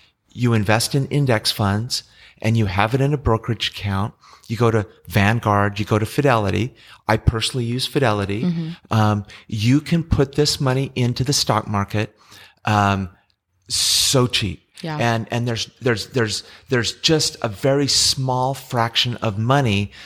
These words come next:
Speaker 1: that's used to put in these investments, uh, or, or that's charged to you to keep the money in there and keep it going.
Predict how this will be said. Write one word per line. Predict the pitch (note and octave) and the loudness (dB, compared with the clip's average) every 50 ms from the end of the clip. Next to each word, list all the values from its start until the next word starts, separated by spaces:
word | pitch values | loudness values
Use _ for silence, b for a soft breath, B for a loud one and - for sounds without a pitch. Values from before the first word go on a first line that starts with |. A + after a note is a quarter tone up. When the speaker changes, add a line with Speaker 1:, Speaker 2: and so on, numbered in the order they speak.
| B B B | B B B
Speaker 1:
that's | A#2 A2+ - - - A#2 | -2 0 0 0 -2 -2
used | A#2+ A2+ A2 A2 - | 0 0 0 0 -2
to | - | -4
put | - - - A2 G#2 | -4 0 0 2 2
in | G#2 G#2 | 2 2
these | G2+ G2+ F#2+ - G2 | 0 0 -2 -2 -4
investments, | F#2+ F2+ F#2 F2 - - - E2 E2 - - - B B B B B B B B B B - | -2 -2 -4 -4 -4 -8 -10 -12 -8 -8 -8 -8 B B B B B B B B B B -2
uh, | A2 G#2+ G#2 G2+ G2 G2 - - | 0 2 2 2 2 0 -2 -2
or, | G2+ G#2 G2+ F#2+ - - | -2 0 0 -2 -2 -2
or | G#2 G#2 G2 - - - | -2 -2 -2 -4 -12 -12
that's | G#2 G#2 A2 - - - - | -4 -2 -2 -2 -2 -6 -2
charged | - - B2 D3+ D#3 C#3+ - - - | -2 0 2 2 2 2 0 -2 0
to | A#2 | 0
you | A2 G#2 | 0 0
to | - | -2
keep | - - A#2 A2 - | -2 -2 -2 -2 0
the | A2+ | -2
money | G#2 G#2 G2+ G2+ G2+ - - | 0 0 0 0 0 -2 -2
in | G2+ G2 G2 | -2 0 0
there | G2 F#2+ F#2+ - | 0 0 -2 -2
and | - F#2 - | -4 -8 -10
keep | - - F2+ - - | -8 -12 -12 -10 -12
it | F2 - | -14 -8
going. | - E2+ E2+ E2 E2+ F#2 | -8 -8 -8 -8 -10 -16